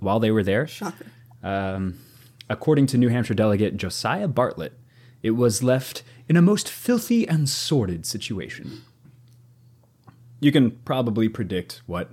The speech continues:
Speaker 1: happened next. The Continental Congress was forced to flee again. But if you thought it was the British this time, you would be wrong.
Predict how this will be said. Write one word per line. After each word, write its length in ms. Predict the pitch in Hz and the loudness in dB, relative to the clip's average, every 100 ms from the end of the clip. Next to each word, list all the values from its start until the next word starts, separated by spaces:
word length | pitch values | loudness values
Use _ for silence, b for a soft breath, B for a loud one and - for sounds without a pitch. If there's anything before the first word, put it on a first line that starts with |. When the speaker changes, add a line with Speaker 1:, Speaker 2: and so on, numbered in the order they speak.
| - | -14
Speaker 1:
happened 420 | 85 80 87 85 | -12 -10 -10 -6
next. 380 | 101 73 - - b b b b - | -4 -6 -12 -20 b b b b -10
The 80 | |
Continental 400 | 92 107 120 120 | -6 -2 -2 -2
Congress 380 | 123 185 120 123 | 0 2 2 0
was 160 | 135 143 | 0 0
forced 300 | 123 131 - | 0 0 2
to 120 | 139 | 2
flee 280 | 135 104 120 | 2 4 4
again. 420 | 104 95 78 64 b b b b b b - | 4 0 -4 -10 b b b b b b -2
But 460 | 143 127 - - - _ - _ _ | 0 0 -4 -10 -12 _ -20 _ _
if 160 | 107 160 | -8 -4
you 80 | |
thought 220 | 175 190 185 | -2 -2 0
it 60 | |
was 160 | 170 139 | -2 -2
the 80 | 127 | -2
British 380 | 135 139 98 | 0 -2 -4
this 200 | - - | -8 -12
time, 300 | - - - - _ _ - - - - | -12 -16 -20 -20 _ _ -20 -20 -20 -12
you 160 | 85 95 | -2 2
would 140 | 107 | 2
be 120 | 101 | 2
wrong. 400 | 92 113 73 58 | 0 -2 -4 -10